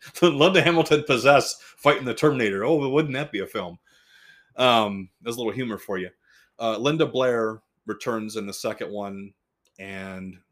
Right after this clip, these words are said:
they tell you more about the demon Pazuzu. They take you to Africa, where the demon originated from, where it was originally causing trouble.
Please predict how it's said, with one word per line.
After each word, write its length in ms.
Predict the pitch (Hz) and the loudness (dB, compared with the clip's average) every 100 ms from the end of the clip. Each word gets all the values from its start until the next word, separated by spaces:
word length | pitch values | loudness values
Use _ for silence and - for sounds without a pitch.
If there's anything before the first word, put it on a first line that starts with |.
| _ _ _ _ | _ _ _ _
they 240 | 101 104 | -8 -8
tell 240 | - - 117 | -10 -6 -4
you 100 | 113 | -2
more 160 | 110 | -4
about 160 | 107 110 | -4 -6
the 60 | 104 | -6
demon 320 | 107 104 101 | -6 -6 -8
Pazuzu. 520 | 107 104 104 101 101 | -8 -6 -6 -6 -6
They 140 | 101 | -6
take 300 | 104 113 104 | -6 -10 -8
you 40 | 104 | -10
to 120 | 107 | -8
Africa, 560 | 101 104 110 - 104 104 | -8 -8 -10 -8 -6 -6
where 160 | 104 | -6
the 140 | 101 101 | -8 -10
demon 340 | 95 107 104 | -8 -8 -8
originated 480 | 101 104 101 98 95 | -8 -8 -8 -10 -12
from, 300 | - 101 98 | -14 -12 -10
where 140 | 98 | -10
it 180 | 98 - | -10 -12
was 180 | 98 95 | -12 -10
originally 420 | 104 101 101 98 | -10 -8 -10 -12
causing 380 | - 107 101 98 | -12 -10 -10 -10
trouble. 380 | 104 98 98 | -10 -10 -10